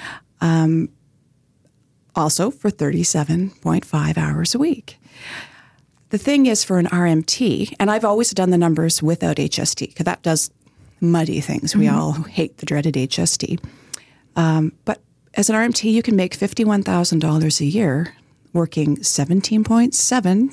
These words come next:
Speaker 1: or round it up, eighteen treatments a week, forty-eight weeks a year.
Speaker 2: Yeah.
Speaker 1: So that's four, four weeks vacation or
Speaker 2: Yeah.
Speaker 1: four weeks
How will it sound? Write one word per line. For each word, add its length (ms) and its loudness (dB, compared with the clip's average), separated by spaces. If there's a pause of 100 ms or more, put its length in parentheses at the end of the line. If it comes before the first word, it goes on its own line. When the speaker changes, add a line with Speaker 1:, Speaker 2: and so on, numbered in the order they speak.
(140)
Speaker 1:
or 160 -4 (600)
round 200 0
it 40 2
up, 200 -4
eighteen 380 2
treatments 420 2
a 60 -2
week, 300 -4 (500)
forty-eight 520 0
weeks 260 -2
a 40 2
year. 360 2 (140)
Speaker 2:
Yeah. 80 -20 (520)
Speaker 1:
So 140 -2
that's 160 0
four, 460 -4 (100)
four 160 0
weeks 220 -2
vacation 720 0
or 60 0
Speaker 2:
Yeah. 80 2
Speaker 1:
four 160 0
weeks 200 -4